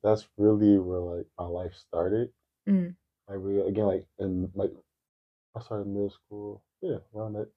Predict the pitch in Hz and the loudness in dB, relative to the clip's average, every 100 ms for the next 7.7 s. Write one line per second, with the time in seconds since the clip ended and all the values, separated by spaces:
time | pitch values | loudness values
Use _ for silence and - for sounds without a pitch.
0 | _ 139 139 139 - 117 110 104 104 101 | _ -4 -4 -6 -16 -12 -12 -12 -12 -12
1 | 107 104 - 104 101 95 98 98 101 104 | -14 -16 -14 -14 -14 -20 _ -16 -14 -14
2 | 113 _ _ _ _ _ _ 110 117 110 | -16 _ _ _ _ _ _ 2 2 6
3 | 113 123 107 101 98 101 107 101 95 90 | 8 8 8 6 4 2 2 4 2 0
4 | - 90 104 104 113 107 104 - 101 98 | -8 -4 -2 -2 -2 -2 -2 0 0 0
5 | 95 95 95 90 87 95 95 104 98 _ | -4 -6 -8 -10 -8 -8 -8 -18 -20 _
6 | 104 208 - 104 - _ 220 196 208 202 | -14 -12 -10 -10 -12 _ -6 -4 -4 -6
7 | - - 120 117 110 104 | -6 -4 0 0 0 -2